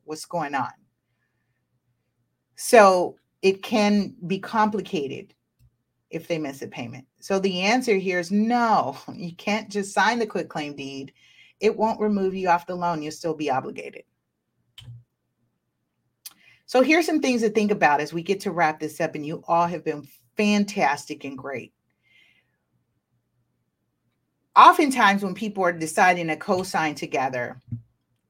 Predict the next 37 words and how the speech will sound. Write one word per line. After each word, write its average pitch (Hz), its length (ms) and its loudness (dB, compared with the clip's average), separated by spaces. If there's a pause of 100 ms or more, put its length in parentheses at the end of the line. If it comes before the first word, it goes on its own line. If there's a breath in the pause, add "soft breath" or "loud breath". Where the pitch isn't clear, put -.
(180)
and 160 580 -2 (420)
if 180 240 -4
you 202 140 2
are 196 80 2
significant 202 720 -4
other, 175 600 0 (200)
you 190 300 -2
are 196 180 8
deciding 175 560 2
to 190 220 -4
move 170 320 -4
in 220 200 2
together 147 640 -2 (460 soft breath)
and 143 360 -6
go 165 200 2
half 175 420 0
on 165 140 -2
this 156 160 -6
house 165 340 4
per 147 180 -4
se, 135 280 -4
right? 139 220 -8
Half 151 340 -2
on 147 120 -6
this 135 140 -14
house. 190 540 0 (600)
The 202 120 0
question 254 400 2
you 214 100 0
should 208 200 -6
be 170 120 -4
asking 165 400 0
yourself 151 540 -4
is, 151 200 -8 (100)
is 254 240 0
the 247 120 -2
split 214 600 -2